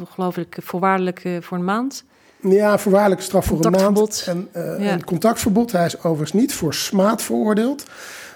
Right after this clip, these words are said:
Speaker 2: Maar er zit natuurlijk een raar stukje geschiedenis ook aan deze man zelf.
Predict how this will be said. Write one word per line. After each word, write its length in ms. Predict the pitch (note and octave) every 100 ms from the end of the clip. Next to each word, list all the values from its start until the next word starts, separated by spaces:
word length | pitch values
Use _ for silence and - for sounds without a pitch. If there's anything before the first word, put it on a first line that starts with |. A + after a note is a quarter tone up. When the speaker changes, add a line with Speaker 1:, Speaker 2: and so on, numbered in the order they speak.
| _
Speaker 2:
Maar 360 | F#3 G#3 B3+ - - _ _ -
er 120 | F#3+
zit 100 | A#3
natuurlijk 200 | A#3+ A3
een 160 | G#3+ G#3+
raar 120 | A3
stukje 300 | - F#3+ -
geschiedenis 600 | - - - B3+ F#3 F3+
ook 200 | F#3 F3+ -
aan 120 | F3
deze 340 | E3 F3+ E3+
man 340 | E3+ E3+ E3+ D3+
zelf. 460 | E3+ E3 - -